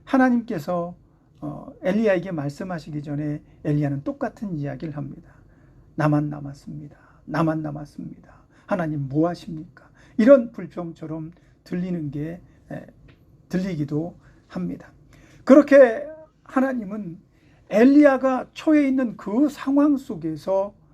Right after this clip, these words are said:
엘리야에게 오셔서 "너 여기서 무엇하고 있느냐?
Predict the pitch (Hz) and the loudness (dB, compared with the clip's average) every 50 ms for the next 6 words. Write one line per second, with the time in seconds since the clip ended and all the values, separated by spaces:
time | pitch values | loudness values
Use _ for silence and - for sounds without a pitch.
0 | _ _ _ _ _ _ _ - 175 180 190 190 180 170 147 139 151 151 147 160 | _ _ _ _ _ _ _ -2 0 0 0 0 -2 -4 -2 -2 -4 -4 -2 -2
1 | 165 175 190 190 190 - - _ _ _ _ - 170 180 175 - 170 151 - 165 | -2 -2 -2 -6 -14 -18 -20 _ _ _ _ -4 -4 -4 -2 -4 -6 -6 -6 -10
2 | 160 151 - _ _ _ _ _ _ - - - _ _ _ _ _ _ _ _ | -14 -16 -18 _ _ _ _ _ _ -20 -20 -20 _ _ _ _ _ _ _ _
3 | - - _ _ _ _ _ _ _ _ _ _ _ 185 180 180 180 170 175 170 | -20 -20 _ _ _ _ _ _ _ _ _ _ _ 0 2 2 2 0 -2 -4
4 | - 170 151 151 160 175 180 180 - - 160 160 180 156 147 151 156 151 156 156 | -4 -4 -2 0 0 0 0 -2 -6 -10 -8 -6 -6 -6 -6 -6 -8 -10 -12 -14
5 | 151 156 - | -16 -20 -20